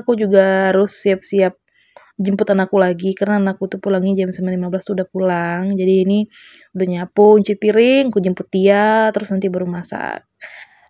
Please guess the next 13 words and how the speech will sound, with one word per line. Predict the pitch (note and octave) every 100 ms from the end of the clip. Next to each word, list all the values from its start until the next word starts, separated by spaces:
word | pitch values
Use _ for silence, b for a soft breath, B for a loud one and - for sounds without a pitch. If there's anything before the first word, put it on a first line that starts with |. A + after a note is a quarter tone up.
| G3
Nah, | F#3+ F#3
ini | G3+ G#3+
sebelum | A#3+ G#3 G#3 G3+
jemput | G3 G3
si | - -
kakak, | F#3 - - G3+ A3+ A3+ _ -
adenya | F#3 F#3+ G3+ A3+
udah | G#3+
mandi | G3+ G#3+ A3
nih. | B3 B3 G#3+ F#3 - _ B A3+
Dia | C4
tipe | C#4+ C#4 B3+
anak | A#3 A#3 B3